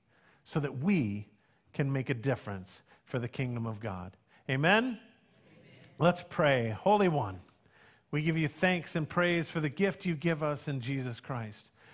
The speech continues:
for the way that you share your love and grace with us, for the way that you embrace us and call us your own, for the way that you transform us and send us out to make a difference for you. Father, we pray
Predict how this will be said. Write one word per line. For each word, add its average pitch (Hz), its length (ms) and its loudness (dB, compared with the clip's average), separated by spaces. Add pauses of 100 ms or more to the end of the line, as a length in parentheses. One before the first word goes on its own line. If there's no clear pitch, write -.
(160)
for 156 100 4
the 151 80 6
way 196 400 6
that 180 160 0
you 175 300 0
share 185 500 2
your 170 340 2
love 165 460 4
and 139 160 0
grace 147 480 -2
with 147 300 -2
us, 113 320 -6 (300)
for - 120 2
the 156 100 6
way 214 260 4
that 220 180 -2
you 185 280 2
embrace 156 720 0
us 220 360 0
and 147 160 -12
call 190 360 0
us 190 220 2
your 156 160 0
own, 156 320 2
for 170 140 -4
the 156 100 -2
way 196 200 2
that 208 120 -4
you 175 120 -2
transform 220 760 2
us 143 360 -2 (500)
and 143 160 -2
send 214 400 -2
us 202 180 0
out 107 380 -6 (680)
to - 80 -2
make 135 200 0
a 143 60 2
difference 117 540 -4
for - 140 -12
you. 113 240 -6
Father, 156 360 -2
we 165 140 -2
pray 131 580 -2